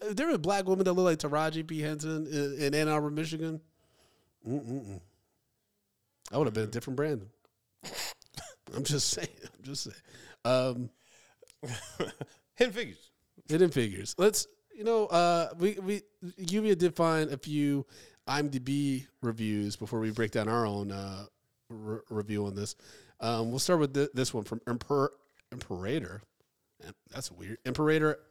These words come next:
Speaker 1: underscore
Speaker 2: It's time for the Imperator.
Speaker 1: <laughs>
Speaker 2: It's time for the Imperator. <laughs>
Speaker 1: M I. Uh, and they write, uh, "Shallow. Shoots itself in the foot by hyper-focusing on race. I get it.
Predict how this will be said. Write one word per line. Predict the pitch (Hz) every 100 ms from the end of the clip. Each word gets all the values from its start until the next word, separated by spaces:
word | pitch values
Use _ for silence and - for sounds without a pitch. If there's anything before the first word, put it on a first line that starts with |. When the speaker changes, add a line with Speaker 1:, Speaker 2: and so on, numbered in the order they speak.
| -
Speaker 1:
underscore | 131 131 - 139 123
Speaker 2:
It's |
time | 143 131
for | 127
the | 135
Imperator. | 139 135 127 120 113 - 95 -
Speaker 1:
<laughs> | - 156
Speaker 2:
It's | -
time | 147 147
for | 135
the | 147 151
Imperator. | 147 156 143 127 -
<laughs> | 160
Speaker 1:
M | 143 151
I. | 139 127 123 - - - -
Uh, | 120 120 127
and | 127
they | 135
write, | 135 135 131
uh, | 127 123 -
"Shallow. | - - 131 123 98 -
Shoots | - 202 175
itself | 156 170 156
in |
the | 147
foot | 156
by | 135 110
hyper-focusing | 120 127 135 - 123 123 - 110
on | 101
race. | 95 - - - _ _ - - -
I | - 135
get | 123 156
it. | 127 87